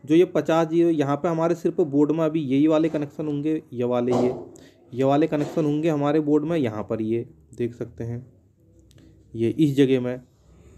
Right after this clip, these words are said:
यहाँ पे हमारे कनेक्शन होंगे, ब्लैक आएगा, रेड आएगा बीच में, ये ब्लैक आएगा। तो इस तरीके से हमारे यहाँ पे कनेक्शन होंगे। और उसके बाद आपको ये देख सकते हैं, बेस ट्रिपल बोर्ड की ज़रूरत भी पड़ेगी।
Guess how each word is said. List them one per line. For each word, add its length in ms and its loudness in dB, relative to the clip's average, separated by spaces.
यहाँ 240 -2
पे 100 0
हमारे 360 2
कनेक्शन 300 -2
होंगे, 240 -2
ब्लैक 420 2
आएगा, 340 0
रेड 320 0
आएगा 300 0
बीच 240 -4
में, 120 -4
ये 180 2
ब्लैक 320 -2
आएगा। 300 -8
तो 60 -4
इस 160 -2
तरीके 260 0
से 80 -4
हमारे 280 2
यहाँ 140 -2
पे 160 -4
कनेक्शन 380 -6
होंगे। 300 -6
और 160 0
उसके 360 -2
बाद 200 2
आपको 300 0
ये 180 2
देख 160 -2
सकते 240 -8
हैं, 220 -8
बेस 320 2
ट्रिपल 360 0
बोर्ड 240 0
की 120 -4
ज़रूरत 300 0
भी 220 -2
पड़ेगी। 400 0